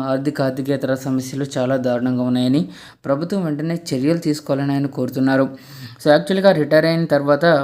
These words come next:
వారికి సర్టెన్ అమౌంట్ అయితే ఇవ్వాలండి. ఆ విషయంలో కూడా ప్రభుత్వం వెనకడుగు అయితే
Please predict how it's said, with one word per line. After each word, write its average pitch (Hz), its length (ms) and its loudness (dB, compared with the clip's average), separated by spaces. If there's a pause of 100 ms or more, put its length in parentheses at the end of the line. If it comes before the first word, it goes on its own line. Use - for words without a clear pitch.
వారికి 151 300 0 (840)
సర్టెన్ 160 380 2
అమౌంట్ 185 300 2
అయితే 170 140 2
ఇవ్వాలండి. 151 440 6 (420)
ఆ 139 120 2
విషయంలో 165 460 0
కూడా 156 260 2 (180)
ప్రభుత్వం 147 440 0
వెనకడుగు 139 460 0
అయితే 131 140 -2